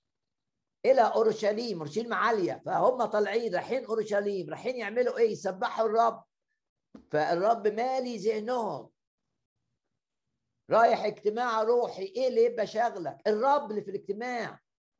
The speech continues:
هتسمع العظة دي، إيه اللي يبقى شاغلك؟ الرب هيكلمني. هقول كده، الرب هيكلمني. فهم طالعين، يقول لك دي إحد ترانيم المصاعد،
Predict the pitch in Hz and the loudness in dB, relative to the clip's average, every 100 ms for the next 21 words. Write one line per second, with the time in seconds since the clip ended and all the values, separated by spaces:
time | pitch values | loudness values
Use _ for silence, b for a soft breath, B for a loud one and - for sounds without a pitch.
0 | _ _ _ _ _ - 147 262 254 220 | _ _ _ _ _ -4 0 2 0 0
1 | 208 190 185 247 214 208 208 208 262 254 | 0 2 2 4 4 4 2 -2 -2 4
2 | 247 214 208 226 226 175 156 202 262 294 | 4 4 -2 -4 -4 -4 -4 0 2 2
3 | 262 233 214 226 262 269 208 143 117 _ | 0 -2 -4 0 2 2 -2 -16 -20 _
4 | - 190 190 240 254 180 190 202 196 202 | -8 -8 -4 -2 -2 -4 -6 -4 -2 4
5 | 247 226 - _ _ _ 160 170 156 160 | 4 4 -2 _ _ _ -10 -6 -8 -6
6 | 156 131 107 _ _ _ _ _ _ _ | -8 -10 -18 _ _ _ _ _ _ _
7 | _ _ _ _ _ _ _ _ _ _ | _ _ _ _ _ _ _ _ _ _
8 | _ _ _ _ _ _ _ _ - 127 | _ _ _ _ _ _ _ _ -4 2
9 | 151 247 254 233 214 208 202 226 240 226 | 4 4 4 2 2 2 2 0 0 -4
10 | 165 160 196 190 175 233 254 226 196 - | -6 -4 -2 -2 -2 -6 -4 -2 -2 0
11 | - 233 - 254 262 - 185 180 185 196 | 2 2 2 -2 -2 -2 2 2 0 -4
12 | 285 285 262 202 208 208 - 202 185 147 | -8 -10 -6 -6 -4 -4 0 2 4 2
13 | 123 | -4